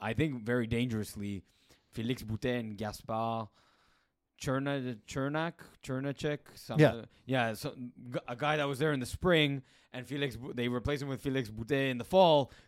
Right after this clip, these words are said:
Speaker 2: Uh, they're
Speaker 1: Combine
Speaker 2: both.
Speaker 1: now, combine them now, both on the team. Uh, uh, maybe they don't both fit in the cap. I, they probably do 'cause they're probably both steals on a,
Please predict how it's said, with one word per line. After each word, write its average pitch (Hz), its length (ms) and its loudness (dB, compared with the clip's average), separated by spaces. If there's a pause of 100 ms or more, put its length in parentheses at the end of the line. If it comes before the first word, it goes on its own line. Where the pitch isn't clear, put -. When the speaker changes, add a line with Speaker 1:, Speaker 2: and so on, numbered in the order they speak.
Speaker 2:
Uh, 156 60 4
they're 143 80 10
Speaker 1:
Combine 175 220 12
Speaker 2:
both. - 100 10
Speaker 1:
now, 135 180 2 (220)
combine 175 380 6
them 165 200 0
now, 151 240 6
both 147 300 2
on 135 100 -2
the 123 80 -2
team. 131 360 2 (280)
Uh, 123 240 2
uh, 101 80 -6 (180)
maybe 135 320 4
they 160 140 8
don't 151 240 6
both 160 220 6
fit 160 180 0
in 160 80 -2
the 160 80 0
cap. 156 240 0
I, 131 120 -2 (120)
they 143 120 0
probably 131 420 2
do 127 220 4
'cause 120 120 -2
they're 107 140 -2
probably 104 500 -2
both 107 320 -4
steals 120 560 -4
on 107 160 -4
a, 101 40 -4